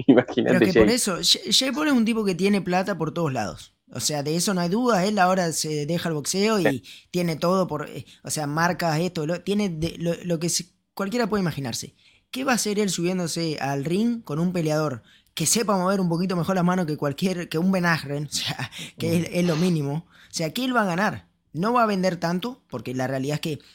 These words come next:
Speaker 2: ¿qué tanto puede llegar a vender? Y
Speaker 1: Mm.
Speaker 2: ¿para qué quiere esa, a, a lo mejor sí, a lo mejor dice, "Vamos, vamos a tirarnos por todo", y,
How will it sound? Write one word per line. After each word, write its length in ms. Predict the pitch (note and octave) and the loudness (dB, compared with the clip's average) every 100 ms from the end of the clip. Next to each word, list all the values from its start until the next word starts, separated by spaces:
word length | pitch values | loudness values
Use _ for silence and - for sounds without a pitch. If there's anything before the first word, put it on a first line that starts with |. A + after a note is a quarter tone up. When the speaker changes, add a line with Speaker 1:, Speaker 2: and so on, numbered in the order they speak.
| _ - - | _ -18 -8
Speaker 2:
¿qué 120 | E3 | -6
tanto 340 | D#3+ E3 D#3 | -2 -2 -2
puede 160 | C3 D3 | -2 -2
llegar 200 | - C#3 | -2 -4
a 40 | |
vender? 380 | C3 A#2+ D#3 A3+ - - - - | -4 -4 -4 -4 -8 -20 -20 -12
Y 260 | G3+ G#3 G#3 | -4 -4 -4
Speaker 1:
Mm. 60 | G#3 _ _ | -14 _ _
Speaker 2:
¿para 220 | G3+ G#3+ | -4 -2
qué 160 | B3 B3 | -4 -6
quiere 160 | B3 A3+ | -4 -2
esa, 220 | F#3+ - | -2 -4
a, 140 | B2 - | -4 -4
a 160 | - | -2
lo 80 | C3 | -4
mejor 260 | C3+ A3+ A3+ | -2 -2 0
sí, 200 | A3+ G3+ | 2 2
a 80 | B2 | 0
lo 60 | |
mejor 220 | A#2 D#3 | -2 -2
dice, 200 | D#3+ D3+ | -2 -2
"Vamos, 400 | C#3+ E3 E3+ D#3 | 0 0 0 -2
vamos 200 | C#3+ E3 | -2 -2
a 20 | D3+ | -2
tirarnos 340 | C#3+ D#3+ D#3+ | -2 -2 -2
por 160 | B2+ B2 | -6 -4
todo", 420 | E3 G#3 A3+ G#3+ | -2 2 2 2
y, 260 | D3 C#3 | 0 -2